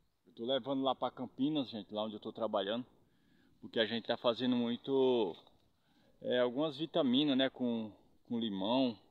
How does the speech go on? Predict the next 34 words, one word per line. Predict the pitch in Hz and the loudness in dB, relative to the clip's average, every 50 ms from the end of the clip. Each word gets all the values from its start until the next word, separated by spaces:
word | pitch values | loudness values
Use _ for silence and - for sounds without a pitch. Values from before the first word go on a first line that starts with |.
| - - | -14 -6
É, | 90 98 104 107 104 | -2 0 2 2 0
fazendo | - - 107 98 110 113 113 101 | 2 0 0 0 2 -2 -2 -2
chá | - - - - - 104 113 123 | -2 -4 0 4 6 8 8 6
também, | - - 101 92 95 101 110 123 117 - | 6 0 -4 -2 -2 0 0 0 -2 -2
chá | - - 120 110 | -2 2 2 4
de | 120 110 107 | 4 2 -2
gengibre | 95 107 131 123 98 - 117 123 120 110 113 | -2 0 0 0 0 0 -2 -2 -2 -4 -8
com | - - 117 113 | -6 -4 -4 -2
limão. | 110 104 98 104 113 123 | -2 -2 -2 -2 -2 -2
Não | 117 | -4
sei | 107 - 113 | -4 -6 -6
se | 104 - 107 98 | -6 -6 -10 -8
vocês | - 110 104 | -8 -8 -6
já | 101 110 101 | -4 -4 -6
tomaram, | - 107 98 104 110 120 | -4 -4 -2 0 0 0
gente, | 113 110 104 90 - | -2 -6 -8 -8 -6
que | - | -6
é | 101 | -6
muito | 101 110 - - 113 | -6 -6 -8 -10 -8
gostoso. | 107 107 - - _ - 101 117 120 - - _ _ _ _ _ _ _ _ _ _ _ _ _ _ _ _ _ _ _ _ _ _ _ _ _ _ _ - - - - - - - - - _ | -8 -8 -8 -10 _ -8 -8 -8 -8 -10 -16 _ _ _ _ _ _ _ _ _ _ _ _ _ _ _ _ _ _ _ _ _ _ _ _ _ _ _ -20 -20 -20 -20 -18 -18 -18 -18 -18 _
Você | - 117 113 | -6 -6 -4
costa | - 117 123 117 - - - 117 | 2 4 4 4 4 6 8 8
aí | 117 120 123 123 | 10 10 8 8
em | 123 127 123 120 | 8 8 8 6
média | 120 123 123 123 123 117 110 120 | 6 6 6 6 6 4 2 -2
de, | 107 104 120 120 117 113 110 101 - - _ _ _ _ _ _ _ _ _ _ _ _ _ | 0 0 2 2 4 2 2 0 -4 -12 _ _ _ _ _ _ _ _ _ _ _ _ _
de | - 110 113 110 104 | -8 -6 -6 -6 -6
cinquenta | - - - 123 107 - - 123 127 131 - - 131 123 117 107 92 - _ _ _ _ _ _ _ _ _ _ _ _ _ _ _ _ _ _ _ _ _ _ _ _ _ _ _ _ | -8 -10 -8 -8 -8 -8 -6 -6 -6 -6 -4 -2 0 0 0 0 -2 -8 _ _ _ _ _ _ _ _ _ _ _ _ _ _ _ _ _ _ _ _ _ _ _ _ _ _ _ _
pra | 120 117 117 120 120 117 113 107 | -6 -4 -2 0 0 0 -2 -2
fazer | - - 120 117 - 127 127 120 | -2 -4 -4 -4 -2 -2 0 0
um | 120 120 117 | 0 0 0
litro | 127 143 131 - 131 | -2 -2 -2 -4 -4
d'água, | 117 104 113 123 143 147 143 131 | 0 4 6 6 6 6 4 0
gente. | 113 - 101 92 - - - | -2 -4 -8 -8 -10 -16 -20